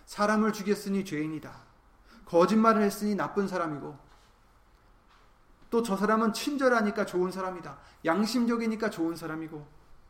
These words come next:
그렇지 못하니까 저 사람은 나쁜 사람이다." 그러면서 "나는 그래도 좋은 사람이 되도록 노력하고 있으니 괜찮다." 하지만 그것은 각자의 무지함이요 착각일 뿐입니다.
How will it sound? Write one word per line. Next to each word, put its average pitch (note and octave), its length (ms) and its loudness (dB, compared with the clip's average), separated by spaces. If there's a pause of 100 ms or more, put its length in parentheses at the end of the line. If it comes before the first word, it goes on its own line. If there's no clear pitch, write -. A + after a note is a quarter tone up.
(500)
그렇지 E3 340 0
못하니까 D#3 560 -2
저 D3+ 120 -10
사람은 C#3+ 300 -6
나쁜 F#3 260 -2
사람이다." E3+ 460 -14 (1080)
그러면서 E3 420 -4 (160)
"나는 F#3 360 4
그래도 G3+ 320 6
좋은 G3+ 300 2
사람이 G3+ 300 2
되도록 F#3+ 360 0
노력하고 G3 480 0
있으니 G3 300 -4
괜찮다." F3 580 -10 (3000)
하지만 E3 440 -6
그것은 C#3+ 500 2 (280)
각자의 D3+ 500 0
무지함이요 E3 640 -2
착각일 G#3 480 -6
뿐입니다. F#3+ 440 -8